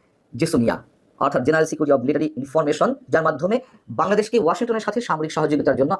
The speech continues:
আবদ্ধ করতে চেয়েছিল যুক্তরাষ্ট্র। এবং প্রধানমন্ত্রী হাসিনা সরকার স্পষ্টতই এতে স্বাক্ষর করতে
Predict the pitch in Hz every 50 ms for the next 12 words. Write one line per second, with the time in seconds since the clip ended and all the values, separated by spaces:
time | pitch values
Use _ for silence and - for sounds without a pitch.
0 | - 135 139 160 190 117 - - - 156 - 123 113 110 - 117 117 117 - 160
1 | 220 - - - _ _ _ _ _ _ _ _ _ _ _ 135 156 143 95 92
2 | - - 101 - - _ _ _ _ _ - 131 135 127 123 - - - _ _
3 | - 156 185 208 208 208 196 190 - 262 - 180 170 165 175 165 156 147 131 131
4 | - _ - 220 - - - 110 - - _ _ _ _ _ _ _ _ - 143
5 | - - - - 156 - - - 160 - 123 110 -